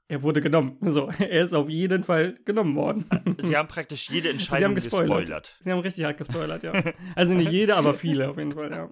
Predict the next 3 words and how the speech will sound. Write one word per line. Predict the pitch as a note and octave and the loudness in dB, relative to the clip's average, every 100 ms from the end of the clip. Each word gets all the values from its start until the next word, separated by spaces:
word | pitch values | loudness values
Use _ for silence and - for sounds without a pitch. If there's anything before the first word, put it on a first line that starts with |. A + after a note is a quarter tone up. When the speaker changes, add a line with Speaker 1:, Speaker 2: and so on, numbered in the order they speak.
| - | -8
Speaker 1:
<laughs> | E3+ - A3+ - E3 F#3 - - - B3 - _ | -8 -2 0 0 -2 -4 -16 -20 -16 -12 -12 _
Speaker 2:
Geil. | - - - - F3 - | -10 -8 -10 -10 -14 -8
Speaker 1:
Ja. | F3+ D3 | -8 -8